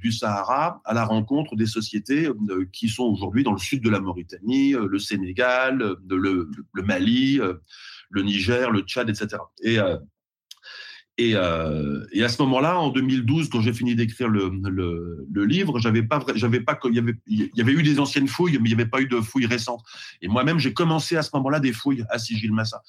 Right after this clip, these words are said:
Donc voilà, donc dix ans après, je, j'ai rajouté un chapitre, euh, euh, qui présente, euh, voilà, qui, qui présente un aspect du résultat des fouilles, euh, sur le site de Sijil Massa. Donc il y a deux chapitres qui se font suite,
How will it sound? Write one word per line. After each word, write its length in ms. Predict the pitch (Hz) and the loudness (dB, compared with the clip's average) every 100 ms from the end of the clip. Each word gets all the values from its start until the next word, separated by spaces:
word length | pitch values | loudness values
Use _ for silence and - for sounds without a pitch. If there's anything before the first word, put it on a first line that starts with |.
| - - - - | -20 -20 -16 -2
Donc 100 | 117 | 0
voilà, 140 | 131 | 2
donc 200 | 110 113 | 2 2
dix 200 | 127 147 | 2 2
ans 80 | 147 | 2
après, 560 | 135 - 151 156 170 _ | 2 0 -2 0 -2 _
je, 220 | 117 110 135 - | -4 -2 -2 0
j'ai 180 | 117 139 | 0 2
rajouté 380 | 139 143 151 151 | 2 0 0 0
un 80 | |
chapitre, 480 | 117 117 110 208 - _ - - - 113 | 0 -2 -2 -4 -4 _ -20 -20 -8 -2
euh, 120 | 113 117 | -2 0
euh, 400 | 110 98 95 92 | 0 0 0 -2
qui 200 | 90 143 | -2 -6
présente, 520 | - 123 110 131 147 | -2 0 2 2 2
euh, 140 | 113 104 | 0 0
voilà, 200 | 101 87 | 0 -2
qui, 180 | 110 107 | -4 -2
qui 140 | 117 | -4
présente 320 | 113 120 123 | -2 -2 0
un 160 | 143 151 | 0 2
aspect 340 | 135 - 147 | 0 0 -2
du 100 | 147 | 0
résultat 400 | 117 110 117 127 | 0 2 2 0
des 120 | 117 107 | 0 0
fouilles, 360 | 117 123 139 110 | 0 0 0 -4
euh, 80 | 98 | -8
sur 200 | 95 113 | -4 -2
le 100 | 104 | -2
site 260 | 101 135 113 | -2 -4 -2
de 160 | 110 | -2
Sijil 320 | 104 113 110 104 | 0 -2 0 0
Massa. 240 | 104 117 | 0 -2
Donc 160 | 101 95 | -4 -4
il 40 | 101 | -4
y 20 | |
a 40 | |
deux 140 | 104 175 | 0 2
chapitres 380 | 139 - 147 - | 0 -2 -10 -6
qui 80 | |
se 80 | 120 | -6
font 160 | - 110 | -2 -4
suite, 320 | 143 156 | -2 -4